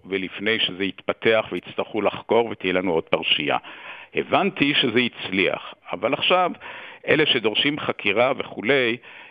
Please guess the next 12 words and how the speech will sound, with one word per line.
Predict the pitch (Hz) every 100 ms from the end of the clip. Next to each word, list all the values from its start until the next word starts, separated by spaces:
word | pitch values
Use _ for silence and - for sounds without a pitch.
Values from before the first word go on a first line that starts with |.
| _ -
בוא | 82 82 113 139 135 127 - 98
לא | 113
נהיה | 127 120
תמימים | - 104 98 135 143 127 127 - 92 92
ונאמר | 98 98 107 120 123 123
שיש | - 107 107
לזה | 110 101 87
גם | 101 127 131 - - -
היבטים | 95 90 - - 110 101 - _ _
פוליטיים | 95 92 110 - 107 104 107 -
של | - 87 87 87 -
ניגוח. | 80 71 - 64